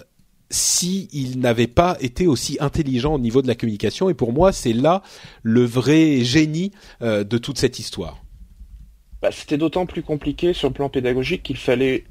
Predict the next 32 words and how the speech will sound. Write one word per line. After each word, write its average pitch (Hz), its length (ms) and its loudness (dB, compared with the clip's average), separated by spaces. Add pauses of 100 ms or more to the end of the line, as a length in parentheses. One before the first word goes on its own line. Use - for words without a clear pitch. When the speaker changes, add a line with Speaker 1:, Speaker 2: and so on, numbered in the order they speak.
(120)
Speaker 2:
également 135 460 2
expliquer - 400 -4
aux 120 120 2
gens 160 200 0
que 131 220 0
si 127 240 -2
jamais 160 540 2 (140)
il 123 120 -6
fallait 139 500 2 (200)
qu'ils 123 120 -4
changent 135 360 0
leur, 113 260 2
euh, 107 120 0
leur 113 140 0
mot 120 120 2
de 120 60 -16
passe, 190 420 -2 (240)
il 98 100 -2
fallait 120 240 2
pas 185 160 0
qu'ils 151 220 -4
le 143 100 4
changent 151 340 0
sur 113 140 -4
n'importe 143 320 0
quel 147 160 4
site 202 300 -2
et 165 40 6
à 139 60 4
n'importe 147 360 -4
quel 165 160 2
moment. 143 340 0